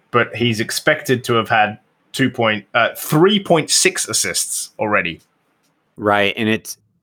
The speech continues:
Speaker 2: I think it is obvious to still see the contributions that Ray is making, and I, I don't think anyone is suggesting that Reynoso is not the player that we believe that he is,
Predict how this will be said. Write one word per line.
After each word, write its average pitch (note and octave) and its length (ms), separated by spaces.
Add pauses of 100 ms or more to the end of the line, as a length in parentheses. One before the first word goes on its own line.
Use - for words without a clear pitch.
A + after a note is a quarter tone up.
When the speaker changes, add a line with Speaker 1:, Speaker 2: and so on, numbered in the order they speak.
(160)
Speaker 2:
I D3 100
think F3 200
it D3+ 120
is C#3 180
obvious B2 440
to A#2+ 100
still A2 260
see G#2 300
the F#2 80
contributions F#2+ 960
that F2+ 140
Ray F2 200
is D#2+ 160
making, E2 400
and E2 120
I, F2+ 300
I F#2 40
don't F#2 200
think F2 200
anyone F2 520
is F2+ 260
suggesting F2 680
that D#2+ 260
Reynoso E2+ 580
is D#2 140
not F2 300
the D#2 80
player E2+ 540
that D#2+ 200
we E2+ 220
believe F2 460
that F#2 140
he F#2 200
is, F2+ 400